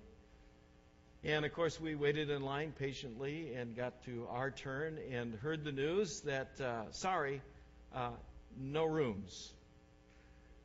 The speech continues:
So the, uh, the, uh, opportunity was put before us, and they said, "Well, now, there's no rooms here, but we've made arrangements for another hotel,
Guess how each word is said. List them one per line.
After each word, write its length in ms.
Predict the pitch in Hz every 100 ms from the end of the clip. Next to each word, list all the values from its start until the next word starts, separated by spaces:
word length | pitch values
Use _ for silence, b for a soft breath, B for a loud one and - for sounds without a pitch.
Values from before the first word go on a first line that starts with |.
| - - - - - -
So 260 | - 202 190
the, 300 | 170 147 139
uh, 100 | 127 120 135
the, 260 | 131 123 120
uh, 420 | 110 107 - 147
opportunity 400 | 139 123 180 175
was 160 | 147
put 220 | - 175 135
before 400 | 139 165 214 247
us, 180 | 226
and 120 | 175 151
they 100 | 147
said, 240 | - 147
"Well, 120 | 175
now, 200 | 165 165
there's 240 | 156 143 156
no 140 | 226
rooms 300 | 233 214 156
here, 300 | 135 120 123 131
but 180 | 135
we've 220 | 131 175 165
made 160 | 170
arrangements 560 | 165 147 135 123 127 -
for 160 | 131
another 300 | 123 123 147
hotel, 520 | 147 165 135 104 110